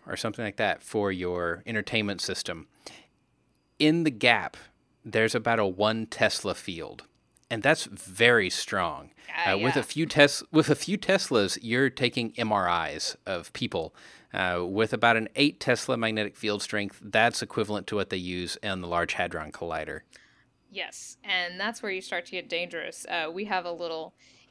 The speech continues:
Speaker 2: induction, um, magnetizing unit, so it will induce a magnetic field in a rock, and we don't go much above two point five Teslas, just sort of for safety. <laughs> So,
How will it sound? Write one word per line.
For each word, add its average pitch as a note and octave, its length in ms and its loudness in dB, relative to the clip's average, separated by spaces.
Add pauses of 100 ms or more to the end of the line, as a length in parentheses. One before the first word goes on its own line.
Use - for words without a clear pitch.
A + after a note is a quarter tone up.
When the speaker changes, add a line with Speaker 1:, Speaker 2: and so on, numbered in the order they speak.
(120)
Speaker 2:
induction, F#3+ 840 -6 (260)
um, F3 520 -2 (520)
magnetizing F3+ 800 -4
unit, E3+ 320 -14
so - 160 -2
it F3+ 240 -4
will E3 480 -6
induce F#3+ 460 -4
a - 100 -10
magnetic D#3+ 480 -4
field E3 340 -8
in - 140 -10
a D#3 40 -10
rock, E3 460 -10
and E3 440 -10 (340)
we G#3 100 -4
don't C#4+ 200 0
go B3+ 140 2
much A3+ 220 0
above F3+ 600 -2
two G#3+ 180 -6
point - 320 -10
five E3 300 -2
Teslas, - 600 -10
just D#3+ 220 -10
sort D#3+ 220 -10
of - 180 -14 (420)
for C#3+ 220 -12
safety. - 640 -8 (280)
<laughs> A3+ 120 -4 (300)
So, D3+ 420 -6